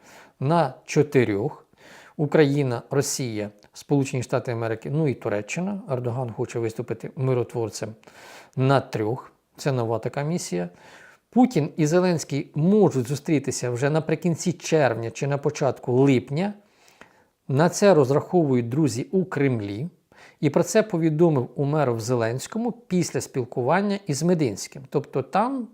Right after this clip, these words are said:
проговорювався на двосторонній зустрічі Мединського і Умерова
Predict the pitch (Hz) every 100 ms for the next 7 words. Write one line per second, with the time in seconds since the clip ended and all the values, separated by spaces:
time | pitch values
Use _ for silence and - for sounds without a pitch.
0 | _ 156 151 135 196 233 196 175 170 147
1 | 143 131 139 - 151 139 127 135 135 -
2 | 131 131 131 123 - 123 - - 123 -
3 | - - - 139 143 196 220